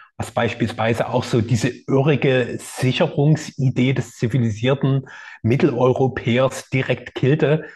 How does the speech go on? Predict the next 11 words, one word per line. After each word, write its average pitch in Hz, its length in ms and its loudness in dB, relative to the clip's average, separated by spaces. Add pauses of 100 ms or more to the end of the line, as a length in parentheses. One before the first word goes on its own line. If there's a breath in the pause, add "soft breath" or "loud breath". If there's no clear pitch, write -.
(180 loud breath)
Wenn 139 220 4
irgendwas 139 540 2
schief 165 360 2
geht, 127 240 -2
kann 113 200 -2
ich - 140 -2
ja 120 140 0
die 117 120 0
Bergrettung 117 840 0
rufen. 104 640 0 (720 loud breath)
Also 113 360 0